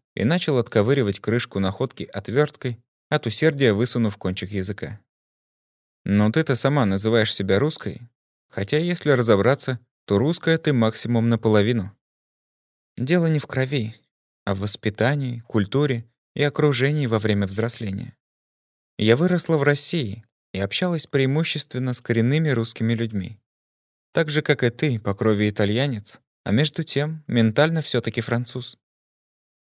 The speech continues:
Матильда кинула взгляд на кашпо, сделанное прабабушкой Винсана, и осторожно, будто бы говорит сама с собой, начала задавать вопросы.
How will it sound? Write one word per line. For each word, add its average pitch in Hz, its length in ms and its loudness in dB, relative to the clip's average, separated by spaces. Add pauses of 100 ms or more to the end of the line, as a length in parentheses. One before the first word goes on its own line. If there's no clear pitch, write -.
Матильда 135 420 0
кинула 120 400 2
взгляд 104 360 0
на 95 100 -6
кашпо, 151 480 -2 (400)
сделанное 131 600 0
прабабушкой 101 640 0
Винсана, 101 600 -4 (420)
и - 80 -6
осторожно, 135 720 -2 (440)
будто 135 300 -2
бы 110 100 4
говорит 107 360 2
сама 95 260 0
с - 80 -2
собой, 131 420 -4 (520)
начала 120 400 -2
задавать 101 420 -4
вопросы. - 480 -10